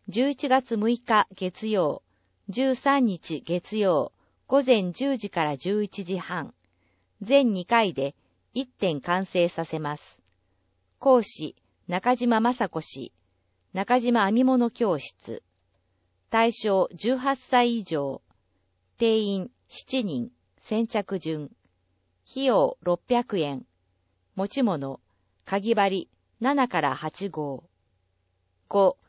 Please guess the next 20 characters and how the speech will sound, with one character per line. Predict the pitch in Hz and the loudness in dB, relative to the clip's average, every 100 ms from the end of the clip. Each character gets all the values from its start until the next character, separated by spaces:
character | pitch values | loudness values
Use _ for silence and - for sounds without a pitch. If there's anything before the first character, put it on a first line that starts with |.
| _ | _
布 | 196 220 | 0 2
草 | 285 | 2
履 | 294 294 285 202 170 | 2 2 2 0 -2
を | 143 | -4
作 | - - 185 | -8 -6 -2
ろ | 175 147 - _ | 0 -2 -6 _
う。 | _ _ _ _ _ - | _ _ _ _ _ -8
十 | 226 285 | -2 -2
一 | 277 294 | -2 0
月 | 254 262 | 0 0
七 | 226 220 220 | 0 0 -2
日 | - 196 190 _ - | 0 0 0 _ -6
火 | 190 | -2
曜、 | 202 220 139 - _ _ _ | 2 2 2 -2 _ _ _
二 | - 262 | -2 -2
十 | 240 202 156 | 0 -2 -2
一 | - 208 | -4 -4
日 | 208 196 - 175 - | -4 -4 -6 -6 -4
火 | 185 | -2
曜、 | 190 214 151 - | 2 4 2 0